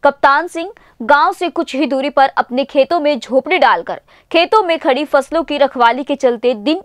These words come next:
और रात वहीं निवास करते थे, जिनकी आज मध्य रात के बाद अज्ञात लोगों ने कुल्हाड़ी से काटकर निर्मम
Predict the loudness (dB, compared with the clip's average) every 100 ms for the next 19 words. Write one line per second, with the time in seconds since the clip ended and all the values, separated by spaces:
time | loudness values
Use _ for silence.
0 | -2 -2 2 2 0 -4 -6 -4 0 0
1 | 0 -6 -12 -12 -16 -20 _ _ _ _
2 | _ _ -8 -2 -2 2 4 4 4 0
3 | 0 2 4 4 2 -2 2 4 2 -2
4 | 0 2 0 0 -2 -2 -2 -4 -8 -20
5 | _ 2 4 4 2 -2 -4 2 2 2
6 | -2 -2 0 -2 -2 -4